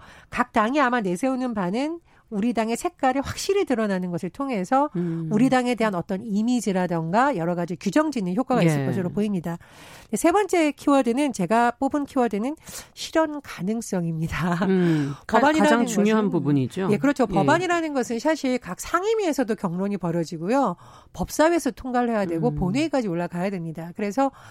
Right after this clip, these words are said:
Speaker 1: 아무리 좋은 취지고 아무리 그 당의 색깔을 드러내는 법안이라 하더라도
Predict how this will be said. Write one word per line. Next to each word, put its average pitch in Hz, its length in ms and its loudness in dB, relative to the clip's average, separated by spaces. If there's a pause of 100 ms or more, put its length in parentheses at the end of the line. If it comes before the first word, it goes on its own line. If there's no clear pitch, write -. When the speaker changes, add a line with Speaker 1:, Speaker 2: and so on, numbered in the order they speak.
Speaker 1:
아무리 285 400 2
좋은 202 300 0
취지고 285 600 -2 (380)
아무리 277 340 2
그 247 180 0
당의 196 320 -2
색깔을 294 400 0
드러내는 214 460 -4
법안이라 185 500 -2
하더라도 254 640 0